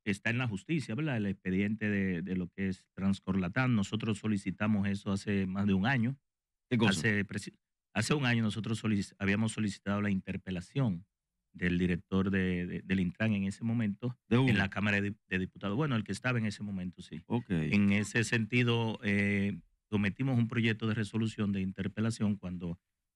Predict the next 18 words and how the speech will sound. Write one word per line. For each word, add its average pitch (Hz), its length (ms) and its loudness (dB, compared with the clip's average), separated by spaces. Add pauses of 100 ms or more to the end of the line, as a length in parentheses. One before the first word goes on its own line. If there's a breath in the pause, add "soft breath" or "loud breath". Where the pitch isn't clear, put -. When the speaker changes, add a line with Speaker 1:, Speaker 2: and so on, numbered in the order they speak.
(140)
Speaker 1:
se 95 80 -4
destapó 101 800 -2
todo 101 160 2
ese 98 160 -4
escándalo, 107 440 0
pero 110 360 0 (160)
agregamos 120 720 0
otros, 127 400 -2 (400)
otros 127 320 0
temas 127 280 2
más 120 260 0
que 101 140 -4
fueron 107 500 0
utilizados 98 720 0
en, 95 380 -6
en 95 240 -4
el 95 100 -4
Intran, 101 480 2